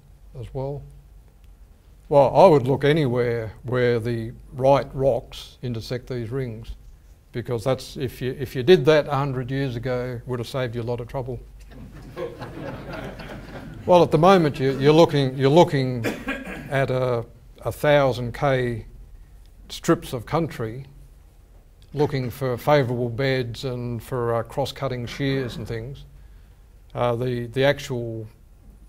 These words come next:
actual success rate of these is astronomically greater than any cross-cutting nor-nor'wester, Shark Bay liniment and all that type of stuff. Mind you, uh, my greatest hero is, um, Tim O'Driscoll.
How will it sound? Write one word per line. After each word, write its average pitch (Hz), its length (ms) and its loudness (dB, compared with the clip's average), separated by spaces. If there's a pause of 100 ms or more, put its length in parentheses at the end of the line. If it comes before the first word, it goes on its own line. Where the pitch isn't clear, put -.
(320)
actual 139 340 -2
success - 560 2
rate 143 320 4
of 120 220 -8
these 120 600 -2
is 123 200 -8
astronomically 123 800 -6
greater 117 560 -6 (420)
than 120 140 -4
any 123 320 -4 (120)
cross-cutting 120 760 -6 (480)
nor-nor'wester, 131 800 2
Shark 139 320 0
Bay 139 160 2
liniment 135 420 0
and 123 80 -6
all 131 140 -2
that 139 200 -4
type 120 240 -6
of 117 80 -10
stuff. 127 260 -14 (640)
Mind 156 320 4
you, 131 420 2
uh, 120 380 0 (420)
my 120 240 -4
greatest 117 440 -6
hero 123 460 4
is, 110 300 -10
um, 110 420 -10 (360)
Tim 135 180 -4
O'Driscoll. 127 640 -6